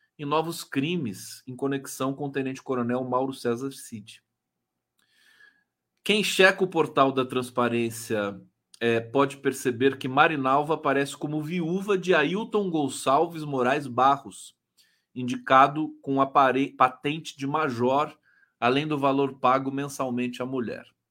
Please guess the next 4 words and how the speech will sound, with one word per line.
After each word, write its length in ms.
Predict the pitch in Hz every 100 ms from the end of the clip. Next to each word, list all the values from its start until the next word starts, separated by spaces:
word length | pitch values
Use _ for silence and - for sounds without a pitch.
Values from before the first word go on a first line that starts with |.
| _ _ _ _ _ _ _
É, 720 | - 123 123 123 120 117 117 -
o 100 | 147
caso 580 | - 165 180 190 185 196
é 380 | 151 156 180 180